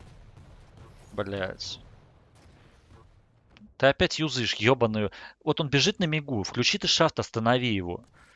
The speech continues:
Восемь секунд, по-, вот ты бежишь по, опять по прямой, отдаешь фраги. Это такая тупость. И здесь повезло то, что ты в конце попал на сто десять. Тебе еще десять секунд прождать. Вот он бежит. Восемь секунд красная. Ты умираешь.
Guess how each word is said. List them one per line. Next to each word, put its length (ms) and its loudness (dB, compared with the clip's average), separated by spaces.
Восемь 280 -2
секунд, 340 -8
по-, 120 -2
вот 260 0
ты 100 -4
бежишь 300 0
по, 100 6
опять 220 -2
по 80 -6
прямой, 340 2
отдаешь 300 2
фраги. 340 0
Это 240 -4
такая 380 4
тупость. 540 -4
И 60 -10
здесь 240 0
повезло 360 -4
то, 100 -6
что 140 -10
ты 60 -10
в 40 -20
конце 240 -6
попал 260 -4
на 60 -4
сто 180 -6
десять. 400 -8
Тебе 200 0
еще 180 -2
десять 240 -2
секунд 300 -10
прождать. 420 0
Вот 140 -4
он 80 -10
бежит. 360 -4
Восемь 260 0
секунд 280 -10
красная. 460 -4
Ты 80 0
умираешь. 560 2